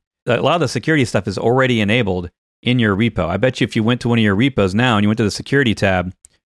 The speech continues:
you might have some of these things already enabled, which means there's bots running against your code all the time. So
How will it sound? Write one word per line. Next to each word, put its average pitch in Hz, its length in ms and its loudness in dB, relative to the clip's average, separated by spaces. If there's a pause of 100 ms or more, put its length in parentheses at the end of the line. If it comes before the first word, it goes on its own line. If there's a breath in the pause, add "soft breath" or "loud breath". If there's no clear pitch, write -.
(300)
you 117 140 2
might 151 220 2
have 127 200 2
some 131 120 0
of 127 40 2
these 117 140 2
things 113 220 0
already 113 200 2
enabled, 101 360 0
which 117 180 -2
means 151 360 0
there's 139 280 -2 (240)
bots 123 420 -4
running 120 300 -2
against 117 320 -2
your 101 80 -2
code 101 500 -2 (200)
all - 180 -2
the 120 80 0
time. 131 380 -2 (440)
So 127 460 0